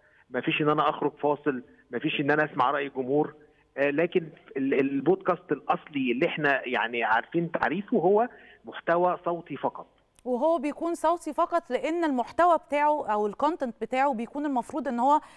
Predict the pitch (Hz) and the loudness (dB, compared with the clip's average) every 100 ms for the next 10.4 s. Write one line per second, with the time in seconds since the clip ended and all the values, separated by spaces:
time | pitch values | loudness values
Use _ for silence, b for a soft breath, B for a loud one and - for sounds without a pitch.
0 | B B - 285 302 285 220 - 294 262 | B B -6 0 2 0 -2 -4 -6 -4
1 | 220 208 220 269 277 - - 180 254 240 | -4 -4 0 0 -2 -12 -14 -2 -2 0
2 | 226 196 254 233 226 233 220 285 294 B | -2 0 0 0 0 -2 0 -2 -2 B
3 | B 254 269 226 277 - 320 339 - 240 | B 0 0 0 -4 0 0 0 -6 -10
4 | - 277 294 240 226 262 285 269 240 220 | -4 -2 0 -2 -6 -2 2 0 0 -10
5 | - 302 - - 190 - _ _ _ _ | -8 -8 -6 -2 -2 -4 _ _ _ _
6 | _ _ - 143 147 - 147 - 202 151 | _ _ 0 2 0 0 -2 2 2 2
7 | 143 156 208 202 208 196 156 131 131 123 | 2 2 2 2 2 2 0 0 2 2
8 | 175 - 160 214 196 220 - 151 139 131 | 2 0 -8 -4 -2 -2 -2 -2 0 0
9 | - 143 127 - 156 190 127 - - - | 0 -2 -2 -2 0 2 -2 -6 -20 -20
10 | - - 139 160 | -12 2 2 2